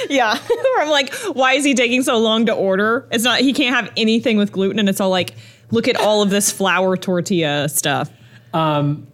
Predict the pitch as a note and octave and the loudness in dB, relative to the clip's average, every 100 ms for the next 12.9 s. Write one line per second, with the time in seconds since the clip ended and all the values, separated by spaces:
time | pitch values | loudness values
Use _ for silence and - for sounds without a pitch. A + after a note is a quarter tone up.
0 | - - - F#3+ F#3 F3+ G#3 C#4 D#4+ F#4+ | -12 -6 -2 0 0 0 -2 -2 0 0
1 | B3+ A3+ F#3 F#3+ F#3+ F3+ G#3 A3 F#3+ D#3+ | 0 -2 -2 0 0 0 -2 -4 -4 -4
2 | D#3+ A#2+ F3 C#3 - E3 E3+ E3+ D3+ - | -6 -8 -6 -8 -8 -14 -10 -6 -6 -6
3 | - - G#3 G#3 F3+ A#2+ C3+ C3 A#2 - | -14 -10 -6 -4 -4 -6 -6 -6 -8 -4
4 | D#3+ D3 C#3+ - _ - - B3 A#3+ C4+ | -2 -2 -4 -12 _ -6 -2 -2 -2 -6
5 | C#4 - F4+ D#4 - - G3 F#3+ C3 A#2 | -8 -4 -2 -2 -4 -8 -6 -4 -4 -10
6 | - - _ - _ - _ - G3 G3+ | -12 -20 _ -20 _ -20 _ -2 0 2
7 | E4 F4+ - - - - - F#3+ - G3+ | 2 0 -2 -8 -18 -20 -10 -8 -4 -2
8 | C#3+ A2+ A#2 - F#3 D#3 D#3+ D#3+ - - | -2 -4 -10 -8 -4 -2 0 -2 -4 -14
9 | _ _ - G#3+ G#3 A3 E4 F#4 F#4 F4 | _ _ -2 0 2 2 2 2 2 0
10 | C#4+ G#3 G3+ - C3+ A#2 A#2 - - - | 0 0 -2 -4 -6 -4 -6 -6 -10 -10
11 | - _ _ _ F#3 B3+ G4+ C4+ - B3 | -18 _ _ _ -4 0 0 0 -2 -4
12 | A3 F3+ C#3+ A#2+ B2+ D3 A#2+ A2+ - | -2 -2 0 0 0 0 0 -4 -10